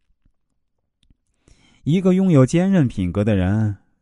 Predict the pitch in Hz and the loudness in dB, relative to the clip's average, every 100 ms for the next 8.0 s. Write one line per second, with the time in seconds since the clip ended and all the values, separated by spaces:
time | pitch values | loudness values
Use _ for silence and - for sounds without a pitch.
0 | _ - 95 92 92 104 92 78 82 - | _ -8 -6 -4 -6 -6 -6 -6 -10 -6
1 | 113 80 78 71 85 98 80 80 90 67 | -6 -6 -8 -8 -8 -8 -10 -8 -10 -12
2 | _ _ _ _ _ _ _ _ _ - | _ _ _ _ _ _ _ _ _ -4
3 | 185 190 180 165 139 135 113 135 110 92 | 0 0 0 0 0 -2 -2 -2 -2 -2
4 | 82 82 78 76 85 76 78 101 - 175 | -4 -6 -8 -8 -8 -6 -8 -8 -10 -14
5 | - _ _ _ _ _ _ _ _ _ | -16 _ _ _ _ _ _ _ _ _
6 | - - - - _ _ _ _ _ _ | -20 -20 -20 -20 _ _ _ _ _ _
7 | _ - 214 135 131 143 113 117 127 123 | _ -2 0 0 0 0 0 2 2 0